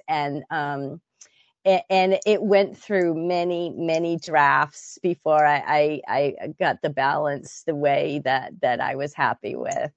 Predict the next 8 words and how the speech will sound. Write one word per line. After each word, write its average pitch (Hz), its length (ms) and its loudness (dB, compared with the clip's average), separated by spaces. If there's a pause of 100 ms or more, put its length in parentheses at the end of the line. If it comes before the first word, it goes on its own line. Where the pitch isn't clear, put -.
(680)
Um, 143 380 -4
and 170 140 2
I 165 100 2
think 175 380 -2
that 143 340 2
the 143 220 -4
artist, 165 960 2
um, 131 580 -4